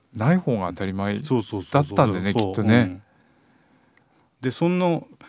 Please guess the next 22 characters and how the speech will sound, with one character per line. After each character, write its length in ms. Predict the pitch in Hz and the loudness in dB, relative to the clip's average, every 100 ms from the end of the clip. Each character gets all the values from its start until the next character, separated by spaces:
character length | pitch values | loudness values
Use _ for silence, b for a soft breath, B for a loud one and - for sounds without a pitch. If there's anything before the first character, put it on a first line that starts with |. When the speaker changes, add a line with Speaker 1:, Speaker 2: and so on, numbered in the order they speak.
| b b b 139 | b b b -4
Speaker 2:
バ 160 | 151 | -2
サ 140 | 147 165 | -2 -4
ッ 40 | |
と 140 | - 135 | -4 2
入 140 | 147 | 2
っ 20 | |
た、 180 | 143 123 - | 2 -2 0
あ 160 | 127 | 0
の、 540 | 117 110 107 104 107 - | 2 0 0 -2 -6 -12
ふ-、 160 | - - 127 | -20 -16 -14
写 160 | - 143 | -4 -2
真 180 | 143 139 | 4 4
が 80 | 127 | 4
入 80 | |
っ 20 | 117 | 0
た 120 | 104 | -4
束 280 | - 123 117 | -2 0 2
の 60 | |
中 240 | 104 104 98 | 0 -4 -2
に、 260 | 117 101 101 | 0 0 0
Speaker 1:
う 40 | |
ん。 280 | 110 101 | -2 -2